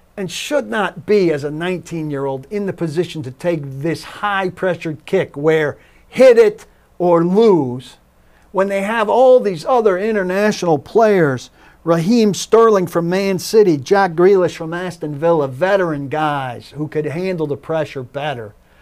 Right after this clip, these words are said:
And Saku steps up and hits a weak shot that's saved by the player of the tournament, Italy's keeper.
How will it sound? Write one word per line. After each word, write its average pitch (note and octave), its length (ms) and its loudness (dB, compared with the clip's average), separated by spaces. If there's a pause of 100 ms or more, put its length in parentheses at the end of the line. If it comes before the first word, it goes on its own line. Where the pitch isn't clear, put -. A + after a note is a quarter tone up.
(600)
And E3 220 -2
Saku E3+ 420 0
steps D#3 460 -2
up C#3+ 220 -6
and C#3 200 -12
hits C#3+ 320 -4
a D3 80 -6
weak C#3 400 -6
shot B2+ 480 -10
that's A#2+ 200 -12
saved C#3 600 -2
by C3+ 160 -4
the C3 80 -8
player D#3+ 380 2
of A#2+ 140 -4
the B2+ 80 -12
tournament, C#3+ 640 -6
Italy's C3+ 560 -6
keeper. C3 500 -10